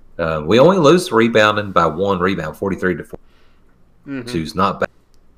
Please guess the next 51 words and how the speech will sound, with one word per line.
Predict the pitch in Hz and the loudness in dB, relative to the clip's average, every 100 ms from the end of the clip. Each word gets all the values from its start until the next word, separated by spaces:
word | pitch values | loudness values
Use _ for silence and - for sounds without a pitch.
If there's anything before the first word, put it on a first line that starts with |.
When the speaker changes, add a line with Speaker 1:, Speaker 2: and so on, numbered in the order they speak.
| - - | -20 -10
Speaker 1:
but | 92 - - - | -4 -2 -4 -4
not | 117 113 | -4 -4
getting | 117 | -6
enough | 104 98 92 | -6 -6 -4
offensive | 92 90 - 80 | -4 -4 -8 -8
rebounds. | 85 80 82 85 76 - _ _ _ _ _ _ _ _ _ | -8 -8 -10 -10 -12 -16 _ _ _ _ _ _ _ _ _
Or | 90 | 0
when | 92 | 0
we | 92 | 0
do, | 78 147 | 2 2
not | - 80 - | 0 -6 -4
taking | 90 - | -6 -6
advantage | - 98 123 - - | -8 -6 -6 -8 -10
of | 69 | -10
it. | - - - 90 | -12 -20 -14 -8
We | |
did | 95 95 | -2 2
have | 95 | 2
more | 90 82 | 0 -2
fast | 82 87 - | -4 -6 -2
break | 90 80 | -2 -2
points | - 85 85 - | -6 -10 -8 -12
and | 80 | -12
only | 82 76 | -12 -8
seven | 87 76 76 | -6 -6 -8
bench | 80 - | -12 -12
points, | 78 76 - | -16 -16 -18
of | - | -18
course, | 76 76 76 - - - - _ _ | -10 -8 -6 -8 -12 -14 -20 _ _
in | 78 76 | -16 -10
ter-, | 90 76 | -8 -6
uh, | 76 73 _ _ _ | -8 -12 _ _ _
at | 85 | -8
least | 85 82 | -6 -4
eighteen. | 82 - 76 | -6 -8 -10
But | - | -8
the, | 80 76 - | -8 -10 -14
the | |
points | - - 107 113 | -18 -4 -2 -2
of | 95 | -6
the | |
paint, | - 98 90 | -2 -2 -2
we're | 82 | -6
gonna | 87 | -8
have | 98 95 | -8 -8
to | 82 | -6
find | 78 98 90 | 0 2 4
a | |
way | 90 90 | 4 2
to | 76 | 0
get | 90 | -6